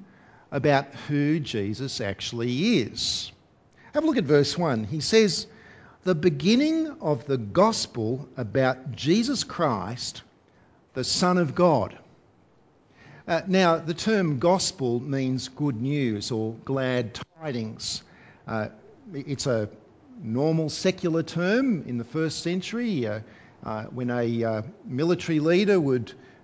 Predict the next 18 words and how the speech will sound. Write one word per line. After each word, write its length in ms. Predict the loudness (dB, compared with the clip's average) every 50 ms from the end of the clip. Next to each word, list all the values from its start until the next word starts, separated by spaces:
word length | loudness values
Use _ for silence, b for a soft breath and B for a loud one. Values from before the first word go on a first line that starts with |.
| B
uh, 160 | -12 -12 -12 -10 -10
conquer 400 | -8 -4 -4 -4 -2 0 -2 0
his 260 | 0 -2 -2 0 0
enemy, 400 | 0 0 2 0 0 2 0 2
they 180 | 2 0 0 0
would 160 | 0 -2 -4
send 540 | -6 -6 -2 -2 0 0 0 -2 -2 -2 -2
the 80 | -2
gospel 540 | 0 2 2 0 0 -2 -6 -4 -4 -4 -2
back 360 | 2 2 2 2 0 -4 -12 -10
to 100 | -8 -8
the 80 | -8
folks 400 | -4 0 0 0 0 0 -4 -10
at 80 | -10 -8
home, 340 | -6 -4 -4 -2 -2 -2 -2
the 80 | -2
good 260 | -2 0 0 0 2
news 540 | 2 0 0 0 0 0 0 -2 -2 -4 -6